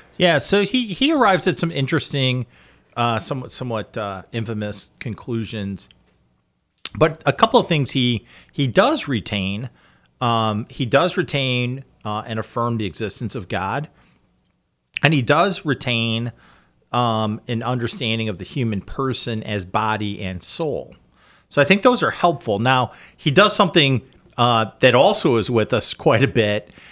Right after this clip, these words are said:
He, uh, in terms of a li-, uh, a lingering, uh, it's not just lingering, it's a big part of, I think, what, how a lot of people, uh, kind of understand themselves, uh, to be,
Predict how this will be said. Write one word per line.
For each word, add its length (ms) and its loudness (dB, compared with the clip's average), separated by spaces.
He, 440 2
uh, 320 0
in 140 -2
terms 280 0
of 100 0
a 60 2
li-, 220 -4
uh, 300 -2
a 60 -4
lingering, 840 0
uh, 420 -4
it's 140 -8
not 120 4
just 180 -2
lingering, 380 2
it's 100 -6
a 40 -4
big 260 0
part 280 -2
of, 140 -4
I 80 -6
think, 340 -10
what, 180 -10
how 220 -4
a 20 -2
lot 200 -2
of 60 -12
people, 480 -6
uh, 380 -4
kind 160 -2
of 60 -6
understand 580 0
themselves, 720 -2
uh, 240 -2
to 160 -12
be, 500 0